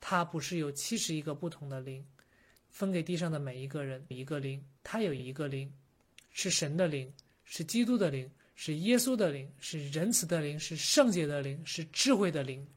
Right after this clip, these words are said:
大能的灵。所有这些都是对在你里面的圣灵的描述，所有这些都在你里面，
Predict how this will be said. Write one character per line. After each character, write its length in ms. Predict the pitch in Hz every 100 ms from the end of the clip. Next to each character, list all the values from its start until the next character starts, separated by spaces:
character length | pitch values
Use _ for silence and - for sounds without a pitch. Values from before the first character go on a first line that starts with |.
| -
大 220 | 220 143
能 180 | 127 123
的 100 | 123
灵。 160 | 120 131 _ - - - - - _ _
所 260 | - 226
有 100 | 254
这 160 | 185 165
些 260 | 147 143 156 - _ _ _
都 240 | - 220 240
是 180 | - 160 -
对 180 | 196 160
在 280 | - 202 151
你 200 | 139 143
里 120 | 139
面 180 | 135 131
的 140 | 131
圣 400 | - - 240 165
灵 120 | 135
的 100 | 131
描 260 | 127 123 139
述， 320 | 135 - 131 _ _ _ _ _ -
所 320 | - 170 190
有 100 | 165
这 180 | 147 135
些 300 | - 135 135 _ _ _ _ _
都 240 | 202 196
在 240 | 202 208 156
你 200 | 135 131
里 180 | 131 131
面， 240 | 147 143